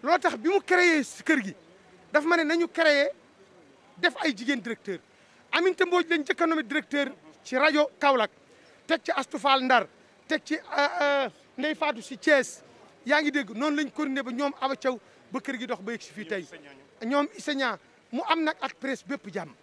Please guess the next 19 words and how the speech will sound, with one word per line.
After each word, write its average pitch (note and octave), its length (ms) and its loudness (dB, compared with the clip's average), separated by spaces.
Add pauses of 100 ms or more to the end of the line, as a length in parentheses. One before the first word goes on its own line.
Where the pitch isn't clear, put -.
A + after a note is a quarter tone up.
(400)
Youssou B3 240 -6
Ndour C4+ 180 -6
rakkam B3 300 -8
la A3 80 -4
woon, F3+ 100 -8 (360)
xaritam A#3+ 360 -6
la A3+ 100 -2
woon. F#3+ 120 -8 (640)
Ku B3+ 80 -8
ne C4+ 80 -2
xamul C4 300 -6
digganteem A#3+ 400 -6
ak G#3+ 60 -6
Babacar A#3+ 400 -2
Diagne F#3+ 240 -6
moo B3 140 -4
ko B3 80 -12
remplacé A3 520 -8
général. G3+ 360 -8